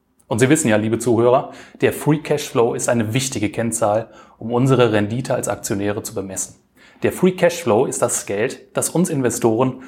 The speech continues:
nach Abzug aller Betriebskosten und der Investitionsausgaben übrig bleibt. Ich finde das Unternehmen und seine Zahlen sehr interessant. Das Unternehmen ist stark. Eine ganz andere Frage ist die, ob die Aktie aktuell auch attraktiv bewertet ist,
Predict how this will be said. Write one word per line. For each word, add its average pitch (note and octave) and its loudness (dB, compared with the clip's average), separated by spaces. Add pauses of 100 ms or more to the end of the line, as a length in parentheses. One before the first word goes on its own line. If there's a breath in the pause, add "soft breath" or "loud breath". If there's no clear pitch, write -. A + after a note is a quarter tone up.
(180 loud breath)
nach - -4
Abzug - -2
aller D3+ 4
Betriebskosten C3+ -2
und G#2+ -6
der G#2 0
Investitionsausgaben A2+ -2
übrig - -10
bleibt. - -10 (1000 soft breath)
Ich G3+ 0
finde F#3+ 4
das E3+ 4
Unternehmen D#3 0
und D3+ -6
seine C3 2
Zahlen B2+ -2
sehr A#2+ 4
interessant. - -10 (380 soft breath)
Das A#2 -2
Unternehmen A#2+ 0
ist - -10
stark. - -4 (280)
Eine A#2 -2
ganz C3 2
andere D#3+ 4
Frage G#2+ 2
ist - -4
die, D3+ -2 (220 loud breath)
ob E3+ 0
die - 0
Aktie B2 -4
aktuell A#2 -2
auch - -8
attraktiv - -14
bewertet A2+ -2
ist, - -10